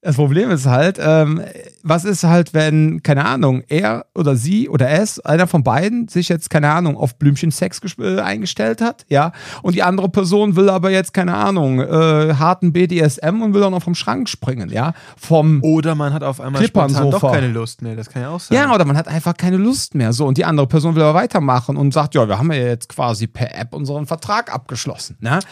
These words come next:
Speaker 2: Ich bin
Speaker 1: Also,
Speaker 2: abgesichert.
Speaker 1: ich bin abgesichert, ist jetzt keine Vergewaltigung mehr. Das war damals wirklich eine große Diskussion, ne? Aber um jetzt wieder darauf zurückzukommen, also ist ja eigentlich auch schon ein Teil von Vermeiden, ne? Wie kann ich mehr Ärger vermeiden?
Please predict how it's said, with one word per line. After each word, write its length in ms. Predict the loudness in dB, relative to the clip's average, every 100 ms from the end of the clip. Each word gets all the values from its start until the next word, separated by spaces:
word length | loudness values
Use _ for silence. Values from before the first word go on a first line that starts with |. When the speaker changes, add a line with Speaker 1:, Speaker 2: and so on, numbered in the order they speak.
| -2
Speaker 2:
Ich 220 | 0 0
bin 120 | -2
Speaker 1:
Also, 40 | -2 -4
Speaker 2:
abgesichert. 600 | -4 -6 -6 -10 -14 -10
Speaker 1:
ich 140 | -10 -6
bin 120 | -4
abgesichert, 600 | -4 -4 -6 -4 -6 -6
ist 180 | -8 -6
jetzt 160 | -2
keine 220 | 2 2 2
Vergewaltigung 760 | -2 -2 0 -2 -2 -2 -2
mehr. 160 | -4 -10 -16 -6
Das 160 | -4 -4
war 120 | -2
damals 360 | 0 0 0 -2
wirklich 240 | -2 0
eine 120 | -2 0
große 300 | -2 -4 -6
Diskussion, 540 | -10 -8 -8 -8 -10
ne? 220 | -8 -8 -10 -16 -18 -6
Aber 160 | -2 0
um 80 |
jetzt 140 | -2 -2
wieder 120 | -2
darauf 180 | -2 -4
zurückzukommen, 480 | -8 -10 -8 -8 -6
also 160 | -6 -6
ist 300 | -10 -14 -14
ja 40 |
eigentlich 180 | -12 -6
auch 120 | -6
schon 160 | -4 -6
ein 80 | -6
Teil 240 | -8 -10
von 160 | -12 -12
Vermeiden, 560 | -10 -10 -12 -16 -12
ne? 160 | -8 -8
Wie 100 | -6
kann 200 | -6 -6
ich 100 | -6
mehr 140 | -8 -8
Ärger 260 | -8 -8
vermeiden? 540 | -6 -6 -4 -4 -6